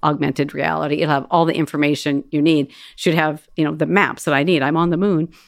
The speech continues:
Okay, well, hey, smart helmet, then show me the map, show me the topography.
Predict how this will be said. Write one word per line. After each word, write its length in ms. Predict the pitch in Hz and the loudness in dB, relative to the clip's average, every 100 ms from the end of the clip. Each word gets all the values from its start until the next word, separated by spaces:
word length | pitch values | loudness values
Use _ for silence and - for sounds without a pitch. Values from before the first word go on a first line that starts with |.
| - | -4
Okay, 280 | 294 - 165 | 0 0 0
well, 240 | 196 165 175 | 0 -2 0
hey, 160 | 247 | 0
smart 340 | - - 165 180 | -2 -4 -2 -2
helmet, 400 | 156 175 - - _ _ - | -2 -4 -6 -12 _ _ -6
then 320 | 165 165 156 151 | 0 2 0 -4
show 220 | - 180 | 0 2
me 120 | 180 | 4
the 100 | 165 | 2
map, 300 | 143 147 147 | 0 0 -2
show 140 | - 175 | 0 2
me 100 | 160 | 2
the 100 | 147 | -2
topography. 600 | - - 180 160 151 | -12 -2 0 2 -2